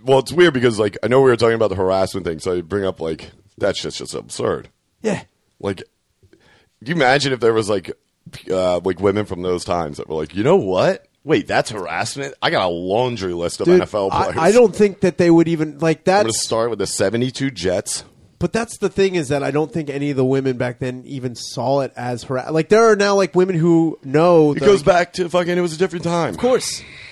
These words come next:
Speaker 2: But there are chicks that, like, I remember, like, my mom would hear about, like, the sexual harassment that women would get, like, when they would come forward. My mom would be like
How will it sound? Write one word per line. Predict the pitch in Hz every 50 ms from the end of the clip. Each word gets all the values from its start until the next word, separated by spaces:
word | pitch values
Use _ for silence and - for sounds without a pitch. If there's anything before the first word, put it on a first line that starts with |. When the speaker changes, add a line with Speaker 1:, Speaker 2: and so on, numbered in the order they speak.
| - -
Speaker 2:
But | - 196 -
there | 254 262 254
are | 247
chicks | - - 247 254 247 -
that, | 226 214 185
like, | 202 196 180 170 - -
I | 151 160 170 180
remember, | 185 185 180 170 170 170 170 160 170 165 156
like, | 147 147 139 - - - -
my | 135 131 131 131 135 139
mom | 135 127 127 127 127 139 143 143
would | 139 131 123
hear | - - 147 135 135
about, | 131 117 127 120 117
like, | 120 113 -
the | 123 113
sexual | - - 139 120 - - 131 110
harassment | 117 117 113 117 117 120 - - 123 107
that | 113 107
women | 104 113 117 117 113 113 110
would | 104 104 95
get, | 120 117 110
like, | 120 110 -
when | 120 117
they | 107 113
would | 107 107
come | - - 135 117 110
forward. | - _ - 147 170 160 123 104
My | 104
mom | 104 110 117 120
would | 113
be | 107
like | 98 90 85